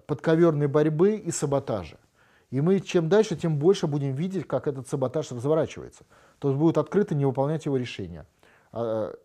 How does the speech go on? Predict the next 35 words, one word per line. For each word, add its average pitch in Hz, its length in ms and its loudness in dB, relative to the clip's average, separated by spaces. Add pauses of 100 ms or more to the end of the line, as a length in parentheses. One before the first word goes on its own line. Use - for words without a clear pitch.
и 156 100 -4
закрыто, 143 540 2
и 117 80 -4
секретно, 147 600 -2
и 135 120 -6
ти-, 185 260 -12 (200)
втихаря 170 480 2
подменять 156 500 -2
цели 170 240 2
и 151 40 0
смыслы, 123 520 -8 (300)
втихаря 170 440 2
менять 175 280 0
тексты 175 300 0
законов. 127 520 -2 (440)
То 151 100 -4
есть 143 100 -2
будет 190 340 -2
настоящая 156 720 0 (460)
и 147 80 -4
зака-, 160 560 0
и 160 100 -2
борьба 165 440 4
п-, - 240 -8
с - 20 -18
Путиным 123 380 -6
будет, 123 160 -2
за 139 100 0
кадром 214 320 0
будет 147 160 -2
стоять 165 300 -2
эти 143 100 -10
двадцать 151 400 -2
тысяч 165 160 -4
грантополучателей, 151 960 -4